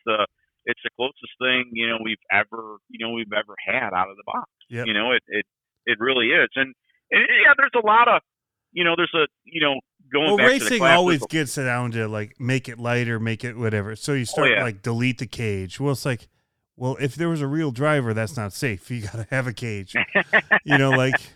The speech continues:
Speaker 2: so we do all these stupid things to go faster and, like, completely change what it is. But I get it. I mean, it's, there's
Speaker 1: Well,
Speaker 2: not real
Speaker 1: this is
Speaker 2: people. There's not people in 'em, so it don't matter.
Speaker 1: This, this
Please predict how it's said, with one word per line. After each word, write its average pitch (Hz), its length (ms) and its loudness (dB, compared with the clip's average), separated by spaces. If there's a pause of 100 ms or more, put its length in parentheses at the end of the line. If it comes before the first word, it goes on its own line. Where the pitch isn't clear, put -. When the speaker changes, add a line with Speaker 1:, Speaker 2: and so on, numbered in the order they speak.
(540)
Speaker 2:
so 151 240 -2
we 151 160 0
do 202 180 0
all 185 80 0
these 147 180 -2
stupid 143 400 -4
things 139 280 -2
to 131 100 -12
go 120 140 -4
faster 113 840 -4
and, 104 420 -8 (140)
like, 110 220 -8 (420)
completely 113 720 -8
change 107 580 -8
what 107 240 -10 (100)
it 104 200 -10
is. 95 220 -6
But 165 160 -4
I 190 120 2
get 175 180 2
it. 101 180 -4
I 127 60 -6
mean, 123 220 -4
it's, - 280 -14 (580)
there's 143 240 -2
Speaker 1:
Well, 285 220 6
Speaker 2:
not 226 60 6
real 143 100 4
Speaker 1:
this 190 100 4
is 160 40 4
Speaker 2:
people. 123 240 -2
There's 160 180 -4
not 185 220 -2
people 104 320 -4
in 92 100 -6
'em, 90 160 -10
so 110 280 -6
it 120 100 -6
don't 139 180 -4
matter. 95 280 -2
Speaker 1:
This, - 100 -6
this - 120 2